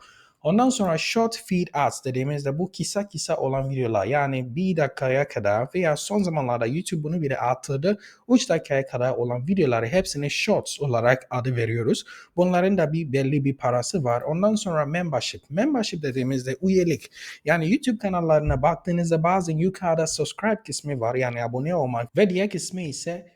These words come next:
e, katıl butonları var. Katıl butonu ise orada katılıp ya içerik üretene yardımcı olmak, destek olmak konusunda aynı zamanda bunun belirli bir şeylere karşılığında bazen özel olarak videolar olacak veya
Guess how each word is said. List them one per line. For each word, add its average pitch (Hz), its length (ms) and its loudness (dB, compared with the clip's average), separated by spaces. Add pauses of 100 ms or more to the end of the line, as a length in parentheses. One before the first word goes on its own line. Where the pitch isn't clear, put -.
(120)
e, 135 240 -6
katıl 175 500 -4
butonları 139 600 -6
var. 101 260 -6
Katıl 208 340 -6
butonu 160 360 -8
ise 131 500 -8
orada 196 320 -4
katılıp 151 500 -8 (300)
ya 175 280 -2
içerik 185 400 -4
üretene 143 640 -4
yardımcı 123 520 -4
olmak, 120 340 -6
destek 160 360 -4
olmak 90 300 -8
konusunda 131 480 -8
aynı 160 300 -6
zamanda 110 420 -8
bunun 160 280 -4
belirli 151 400 -2
bir 143 260 -6 (200)
şeylere 151 420 0
karşılığında 120 640 -6
bazen 127 360 -2
özel 147 240 0
olarak 113 460 -2
videolar 127 380 0
olacak 123 440 -4
veya 196 240 0